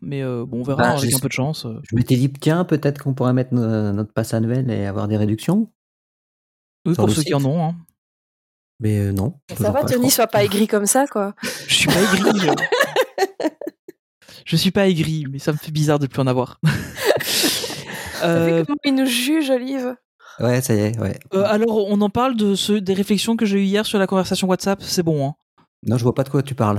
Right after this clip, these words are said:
Speaker 3: Non, moi
Speaker 1: Ouais,
Speaker 3: non plus.
Speaker 1: surtout toi, ouais. Surtout toi,
Speaker 3: Franchement,
Speaker 1: ouais.
Speaker 3: tu, tu t'imagines des trucs, tu te, tu te victimises, n'importe quoi.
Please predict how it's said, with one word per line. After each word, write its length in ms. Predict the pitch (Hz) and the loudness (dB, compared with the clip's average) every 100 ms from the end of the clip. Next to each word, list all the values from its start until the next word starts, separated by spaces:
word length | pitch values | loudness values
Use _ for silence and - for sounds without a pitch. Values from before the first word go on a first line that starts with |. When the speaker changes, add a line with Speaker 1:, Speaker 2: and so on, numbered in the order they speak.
| 113 | 0
Speaker 3:
Non, 160 | 220 233 | 0 0
moi 140 | 226 | 2
Speaker 1:
Ouais, 80 | 214 | 2
Speaker 3:
non 40 | |
plus. 40 | - | 0
Speaker 1:
surtout 300 | - 226 254 | 2 2 0
toi, 160 | - 226 202 | 0 -2 0
ouais. 160 | 147 135 330 - - - | 0 0 -2 -4 -10 -4
Surtout 400 | - 240 - 233 | 0 0 0 0
toi, 300 | 196 180 151 | 2 2 2
Speaker 3:
Franchement, 160 | 135 214 | 2 0
Speaker 1:
ouais. 160 | 208 | 0
Speaker 3:
tu, 100 | 185 | 0
tu 60 | 170 | 2
t'imagines 480 | 180 - 143 160 123 | 2 0 0 0 0
des 80 | 147 | 0
trucs, 240 | - 262 277 | -2 -2 -2
tu 140 | 247 | -2
te, 160 | 226 - | 0 -2
tu 140 | - 220 | -2 -4
te 80 | 240 | -2
victimises, 580 | 226 233 294 240 226 233 | -2 -2 -2 0 0 0
n'importe 300 | 233 220 214 | 0 0 -4
quoi. 160 | 190 | -6